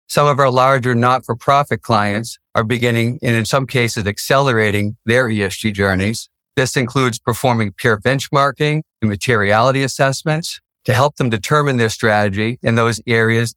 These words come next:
they plan to differentially invest in as an organization. We're also seeing many of these companies publish their inaugural E S G reports.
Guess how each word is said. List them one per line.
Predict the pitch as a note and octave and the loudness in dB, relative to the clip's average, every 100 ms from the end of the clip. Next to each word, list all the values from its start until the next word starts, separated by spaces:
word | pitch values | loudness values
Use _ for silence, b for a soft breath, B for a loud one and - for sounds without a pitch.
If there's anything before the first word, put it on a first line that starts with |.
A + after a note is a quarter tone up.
| - | -4
they | A2 | -4
plan | - A#2+ | -2 -4
to | G#2 | -4
differentially | F#2+ A#2+ A2+ A#2+ A2+ - A2+ | -2 -2 0 -2 -2 0 0
invest | G#2+ F#2+ G#2 G2+ - | 0 0 0 0 -2
in | G#2+ G2+ A#2+ - - | -2 -2 -2 -6 -2
as | G#2+ | 0
an | G#2+ | 2
organization. | G2 F#2+ F#2 E2+ F2+ - G#2 - _ _ _ _ | 0 0 0 0 0 -2 -4 -6 _ _ _ _
We're | - D3 | 0 0
also | E3 - | 0 -2
seeing | C#3+ D#3+ C3+ A#2+ | -2 0 0 2
many | C#3+ D#3+ | 0 2
of | C3 | 0
these | B2 A#2 | 0 -2
companies | - A#2+ A2 A#2+ A#2 | 0 0 2 0 -2
publish | - B2 A#2 B2 - | -2 0 0 0 0
their | B2 A#2+ | 0 0
inaugural | B2 A#2+ A#2 A#2+ B2 B2+ C3+ - | 0 2 2 0 0 0 0 -4
E | B2 A#2 | -2 -2
S | A2 | -2
G | D#3 | -4
reports. | D3 G2+ G#2+ F2 - - | -4 -2 -2 -2 -6 -14